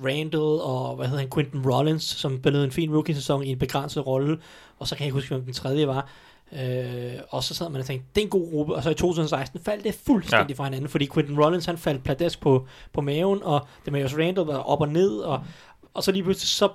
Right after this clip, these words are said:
Speaker 1: stod de i to tusind sytten, "Okay, vi er nødt til at vælge Kevin King i toppen af anden runde." Og så var det stadig et problem i to tusind atten, så tog de to cornerbacks.
Speaker 2: Ja.
Speaker 1: Så, altså, jeg kunne sagtens se, at,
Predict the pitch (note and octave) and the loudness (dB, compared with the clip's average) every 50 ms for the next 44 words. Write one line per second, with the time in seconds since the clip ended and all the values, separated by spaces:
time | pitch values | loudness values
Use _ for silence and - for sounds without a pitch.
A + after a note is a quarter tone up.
0 | - - - - G3 F#3+ F#3 F3+ E3+ - E3+ E3+ E3+ D#3+ - - D3+ D3+ D#3+ D#3+ | -2 -4 4 6 6 6 6 4 2 0 0 0 0 -2 0 0 0 0 -2 -4
1 | - D3+ B2+ D3 C3+ C#3+ D3+ D#3+ D#3+ D#3 - C#3+ C3+ C3+ C#3 C#3+ C#3+ - - D3+ | -6 -4 -2 -2 -2 -2 0 -2 0 0 0 -2 0 0 0 0 -2 -2 -4 -4
2 | C3 C3 C3 - D#3 D3 D#3 D3 C3+ C3 B2+ - C3 C3 C#3+ C#3 C3 C3 C3+ B2+ | -4 -2 -4 -4 -4 -4 -4 -4 -6 -6 -6 -6 -6 -6 -6 -6 -6 -6 -4 -2
3 | B2+ C3 C#3 D3+ D#3 D#3 - - - - - - _ _ _ _ _ - - C3+ | -2 -2 -2 -2 -4 -4 -6 -10 -20 -20 -20 -20 _ _ _ _ _ -4 -2 0
4 | - E3 C#3+ C#3 C#3 C3 - - G3 A3+ A3 A3 - D3 E3 D#3 C#3+ C#3 B2 D3 | 2 2 2 2 2 0 2 6 8 8 6 6 2 0 0 0 0 0 -2 -2
5 | D3 - C3 B2 C3 B2+ C3 C3 D3 - F3 E3 E3 D#3+ - - A#3 - - D3 | -2 -2 -4 -4 -4 -2 -4 -4 -2 0 0 2 2 0 0 -2 -2 -2 -2 0
6 | C3 A#2+ B2 B2 A#2+ B2 - - - - G#2+ - - - - _ _ - - C#3+ | 0 -2 -2 -4 -6 -6 -6 -6 -6 -6 -6 -6 -8 -14 -20 _ _ -4 -4 -2
7 | B2 B2 C3 B2+ - C#3+ C3 B2 B2 A#2+ - F3+ E3+ E3 - D#3 - - - G3 | -2 -2 -2 -4 -4 -4 -2 -2 -2 0 0 0 0 -2 -4 -6 -6 -2 -2 -2
8 | F3 F3+ F3 D#3 C3+ C3 | -2 0 -2 -2 -2 -4